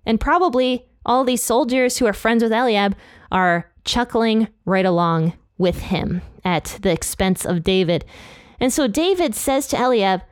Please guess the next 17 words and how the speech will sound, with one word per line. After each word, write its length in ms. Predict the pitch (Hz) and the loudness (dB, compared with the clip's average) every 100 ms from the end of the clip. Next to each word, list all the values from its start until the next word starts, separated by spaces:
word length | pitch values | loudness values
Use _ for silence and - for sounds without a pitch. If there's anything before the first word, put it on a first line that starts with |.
| _ _ _ | _ _ _
"What 240 | 226 269 | 0 0
have 300 | - 294 214 | 0 0 0
I 180 | 202 190 | 0 2
now 400 | 180 180 185 185 | 2 2 2 0
done? 480 | 160 147 127 113 202 - - - _ _ _ - | -2 -4 -4 -8 -12 -14 -18 -20 _ _ _ -2
Is 280 | 208 190 | 0 0
there 140 | 208 185 | 0 0
not 280 | 170 165 - | 0 -2 -4
a 60 | |
cause?" 440 | - 170 160 165 - - - - | -4 -2 -2 -2 -6 -16 -16 -2
This, 240 | 302 - | -2 -2
this 320 | - 285 - | -4 -4 -2
definitely 320 | 247 220 202 | -2 -2 0
shows 440 | 170 - 175 165 - | -2 0 0 0 -2
that 340 | 175 160 - | -2 -2 -4
this 180 | 196 190 | -4 -2
was 220 | 196 165 | -2 -2